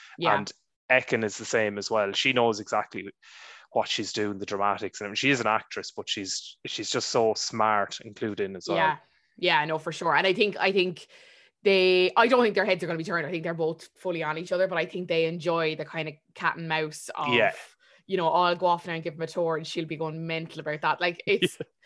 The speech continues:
Speaker 1: it's not healthy. It's not what we should do in our own relationships, but it is entertaining to watch. And I can't deny it. They're my toxic trait is, like, loving them as a
Speaker 2: Yeah.
Speaker 1: couple. Like, I just, I just
Speaker 2: Oh,
Speaker 1: do.
Speaker 2: they're, they're phenomenal.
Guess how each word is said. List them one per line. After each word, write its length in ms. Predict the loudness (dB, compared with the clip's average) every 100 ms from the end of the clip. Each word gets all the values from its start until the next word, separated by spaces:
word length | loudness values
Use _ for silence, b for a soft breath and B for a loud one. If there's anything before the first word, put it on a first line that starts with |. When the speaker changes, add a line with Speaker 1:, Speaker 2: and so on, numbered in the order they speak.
| B B -6
Speaker 1:
it's 120 | 6
not 160 | 6 8
healthy. 400 | 4 4 2 0
It's 160 | 2
not 180 | 4 4
what 80 | 2
we 80 | -2
should 120 | 2
do 80 | 4
in 60 | 4
our 100 | 4
own 80 |
relationships, 640 | 6 6 4 0 2 2 0
but 200 | -4 2
it 60 | 2
is 340 | 2 -2 -8
entertaining 520 | -6 -6 -4 -4 -6
to 60 | -6
watch. 280 | -6 -6 -4
And 80 | -4
I 60 |
can't 240 | 2 2 4
deny 220 | 6 8
it. 200 | 8 6
They're 140 | 6
my 120 | 6 4
toxic 340 | 2 0 -2
trait 260 | 0 0 -2
is, 100 | -2
like, 200 | -2 -2
loving 320 | -2 -2 -2
them 120 | -6
as 100 | -4
a 40 | 0
Speaker 2:
Yeah. 100 | 2
Speaker 1:
couple. 260 | 0 -6 -4
Like, 160 | -4 -4
I 60 | -6
just, 460 | -8 -14 -20 -20 _
I 40 | -2
just 120 | 6
Speaker 2:
Oh, 160 | 8 8
Speaker 1:
do. 60 |
Speaker 2:
they're, 260 | 6 4 0 -14 _ -2
they're 100 | -2
phenomenal. 640 | 0 4 6 6 2